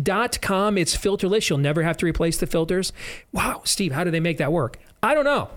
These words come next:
I asked. Couldn't understand their answer. I just know that it does. So there you go.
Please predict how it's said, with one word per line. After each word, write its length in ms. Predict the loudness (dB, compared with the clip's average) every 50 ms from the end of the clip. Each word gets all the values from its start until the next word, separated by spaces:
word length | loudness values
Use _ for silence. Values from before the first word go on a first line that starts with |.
| -8 -4 -2
I 140 | 0 2
asked. 420 | 2 2 2 2 0 -2 -2 -6 -10 -16 _ _ -2
Couldn't 160 | 0 0 2
understand 380 | 0 0 0 0 0 0 2 0
their 120 | 0 0
answer. 360 | 0 0 0 0 0 0 0 -2 -8 -16 -16 -8 -4
I 80 | -2 0
just 220 | 0 0 0 2
know 120 | 2 2 2
that 80 | 2
it 100 | 2 2
does. 380 | 2 2 0 0 -2 -4 -6 -8 -10 _
So 260 | -6 -4 -2 -2 -4 -6 _ _ -6
there 160 | -4 -2 -2
you 100 | -2
go. 40 | -4